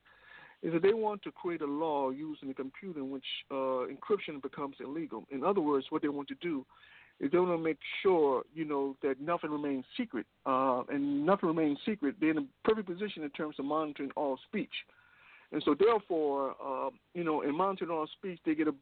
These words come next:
pretty good idea in terms of who's who, in terms of, you know, who's agitating, who's political, who understands what's going on in the world, and so forth, so on. And so, therefore, it gives them adequate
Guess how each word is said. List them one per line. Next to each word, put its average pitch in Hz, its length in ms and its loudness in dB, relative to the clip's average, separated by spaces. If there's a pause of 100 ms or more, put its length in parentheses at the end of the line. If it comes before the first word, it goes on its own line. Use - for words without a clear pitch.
(140)
pretty 247 160 0
good 208 120 6
idea 170 260 4
in 160 80 -4
terms 165 280 0
of 131 120 0
who's 165 280 -2
who, 160 140 2
in 143 120 -4
terms 147 340 -6 (100)
of, 143 220 4
you 160 80 2
know, 143 60 4
who's 160 280 0
agitating, 143 600 2 (580)
who's 165 240 6
political, 156 440 4
who 165 200 4
understands 151 460 2
what's 139 140 -4
going 147 160 2
on 143 60 0
in 139 40 0
the 135 60 0
world, 139 220 4
and 135 120 -2
so 139 100 0
forth, 131 220 -4
so 135 140 0
on. 147 340 2 (640)
And 151 160 0
so, 143 160 6
therefore, 196 380 4
it 143 80 0 (320)
gives 185 180 0
them 165 160 -6
adequate 175 340 -2